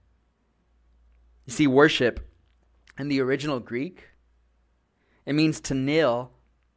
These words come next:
or to fall prostrate, which prostrate means when you fall, uh, upon your knees and so that your, your forehead touches the ground. To do honor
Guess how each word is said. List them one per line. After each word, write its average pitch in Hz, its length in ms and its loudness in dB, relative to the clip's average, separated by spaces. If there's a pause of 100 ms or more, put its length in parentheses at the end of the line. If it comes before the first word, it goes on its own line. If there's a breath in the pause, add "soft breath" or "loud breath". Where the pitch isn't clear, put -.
(340)
or 135 100 0
to 135 140 -6
fall 147 640 2 (400)
prostrate, 147 880 -2 (300)
which 127 200 -6
prostrate 160 540 0
means 139 360 -4 (200 loud breath)
when 135 140 -2
you 139 80 0
fall, 170 440 6 (360 loud breath)
uh, 131 280 2
upon 151 320 0
your 175 120 0
knees 143 580 -2 (420 soft breath)
and 120 120 -10
so 147 80 0
that 135 160 4
your, 123 100 -2
your 127 260 -2 (120)
forehead 170 420 4
touches 131 360 -8
the 131 100 -2
ground. 120 600 -2 (1600)
To 139 120 -4
do 147 260 2
honor 135 560 2